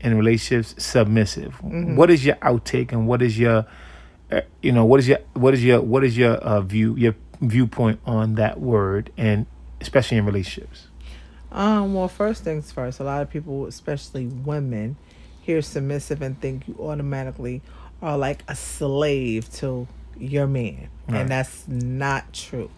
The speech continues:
Speaker 1: Right.
Speaker 2: Submissive is basically b-, being intelligent enough to know when it's time to take the alpha cap off,
Speaker 1: Mm-hmm.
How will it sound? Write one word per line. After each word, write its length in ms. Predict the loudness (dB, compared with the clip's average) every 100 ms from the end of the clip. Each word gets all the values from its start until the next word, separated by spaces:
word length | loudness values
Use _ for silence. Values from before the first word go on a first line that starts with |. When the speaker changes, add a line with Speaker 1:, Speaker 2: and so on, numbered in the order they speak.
| -20 -14
Speaker 1:
Right. 320 | -8 -8 -8
Speaker 2:
Submissive 680 | -4 0 4 4 4 0 2
is 160 | 2 2
basically 840 | 2 2 0 -6 -6 -4 -4 -4 -8 -18 -20 -18 -12 -10 -10
b-, 80 | -14 -18 -18 -18 -20 -20 -20 -20 -6 -4 0
being 320 | 2 2 0
intelligent 760 | -4 -6 -4 2 2 2 0
enough 360 | -4 -2 -2 -4
to 180 | -6 -4
know 380 | -2 -2 -2 -2
when 640 | -4 -6 -4 0 0 0
it's 280 | -4 -8 -8
time 360 | -6 -2 0 -2
to 140 | -8
take 320 | -2 -2 -2
the 100 | -6
alpha 360 | 0 0 0 -6
cap 360 | -2 0 0 -2
off, 480 | 0 2 2 -4 -6
Speaker 1:
Mm-hmm. 300 | -2 0 0